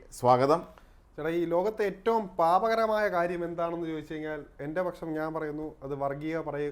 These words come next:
Speaker 2: വർഗീയത പറയുക, അത് പ്രചരിപ്പിക്കുക എന്നതാണ്. കാരണം ആ ഒരു സംഭവം വന്നു കഴിഞ്ഞാൽ മനുഷ്യന്മാർ തമ്മിൽ തല്ലി ചീ-, തീരും. അങ്ങനെ ഒരു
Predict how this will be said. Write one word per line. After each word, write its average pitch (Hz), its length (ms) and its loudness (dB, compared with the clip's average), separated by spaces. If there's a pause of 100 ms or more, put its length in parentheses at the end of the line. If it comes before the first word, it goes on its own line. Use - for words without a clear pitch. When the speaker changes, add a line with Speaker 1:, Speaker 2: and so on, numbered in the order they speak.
(120)
Speaker 2:
വർഗീയത 165 420 -2
പറയുക, 151 320 -2
അത് 143 140 -2
പ്രചരിപ്പിക്കുക 151 580 -8
എന്നതാണ്. 113 340 -10
കാരണം 185 240 0 (240)
ആ 196 40 8 (120)
ഒരു 220 160 0
സംഭവം 190 360 0
വന്നു 180 160 -2
കഴിഞ്ഞാൽ 151 280 -4 (640)
മനുഷ്യന്മാർ 202 480 -2
തമ്മിൽ 185 240 -2
തല്ലി 170 240 -4
ചീ-, 160 160 -6 (160)
തീരും. 156 240 -6 (140)
അങ്ങനെ 165 240 -2
ഒരു 165 120 -6